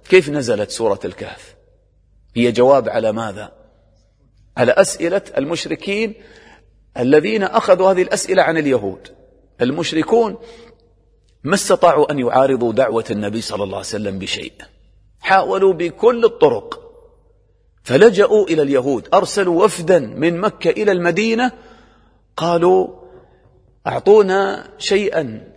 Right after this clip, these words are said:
نسأل به هذا الرجل، أنتم أهل كتاب عندكم علم". فقالوا لهم: "سلوه عن أصحاب الكهف وعن ذي القرنين وعن الروح،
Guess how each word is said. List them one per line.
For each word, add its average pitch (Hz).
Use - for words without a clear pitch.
نسأل 156
به 123
هذا 117
الرجل، 123
أنتم 135
أهل 127
كتاب 156
عندكم 127
علم". 143
فقالوا 196
لهم: 190
"سلوه 196
عن 208
أصحاب 127
الكهف -
وعن 117
ذي 147
القرنين 190
وعن 170
الروح، 120